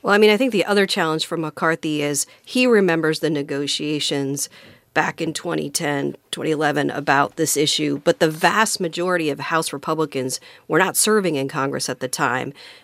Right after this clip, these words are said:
and they've never had to vote on the debt ceiling. And a lot of them just don't want to lift the debt ceiling.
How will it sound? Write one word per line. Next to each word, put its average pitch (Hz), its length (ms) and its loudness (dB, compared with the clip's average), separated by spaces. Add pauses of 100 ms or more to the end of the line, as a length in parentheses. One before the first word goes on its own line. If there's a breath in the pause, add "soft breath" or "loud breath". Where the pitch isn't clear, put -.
(120)
and 147 160 2
they've 175 280 2
never 175 260 6
had 190 160 2
to 190 100 0
vote 202 340 6
on 143 120 -2
the 139 100 -4
debt 117 200 -4
ceiling. 90 440 -6 (280 loud breath)
And 135 100 -2
a 147 60 0
lot 170 180 4
of 180 100 -2
them 190 240 2
just - 240 -2 (200)
don't 156 280 4
want 165 360 2
to - 120 -2
lift 139 240 -4
the - 80 -6
debt 131 220 -6
ceiling. - 400 -10